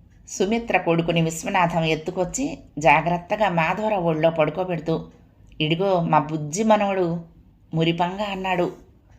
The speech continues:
అంత పసిగుడ్డును ఎత్తుకోవటం కాస్త గాభరాగానే ఉన్నా, మూసుకుని ఉన్న ఆ పసివాడి అమాయకపు కనురెప్పలని ముద్దాడటం, సుకుమారమైన వాడి బొగ్గలను వేలితో నిమరటం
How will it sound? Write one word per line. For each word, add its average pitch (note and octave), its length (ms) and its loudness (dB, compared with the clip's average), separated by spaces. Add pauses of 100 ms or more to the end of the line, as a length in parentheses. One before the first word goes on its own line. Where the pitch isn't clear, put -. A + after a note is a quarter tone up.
(420)
అంత D#3+ 240 2
పసిగుడ్డును E3 640 0
ఎత్తుకోవటం D#3 500 -2
కాస్త D3 240 -2
గాభరాగానే D#3 720 2
ఉన్నా, D#3+ 420 -2 (580)
మూసుకుని G#3+ 460 0
ఉన్న E3+ 180 2
ఆ D3+ 120 4
పసివాడి F3 720 -2
అమాయకపు F#3 600 -2
కనురెప్పలని E3+ 720 -2
ముద్దాడటం, D#3 640 -4 (640)
సుకుమారమైన A#3+ 720 2
వాడి E3 180 4
బొగ్గలను E3 520 -2
వేలితో F#3+ 420 -2
నిమరటం E3 560 -2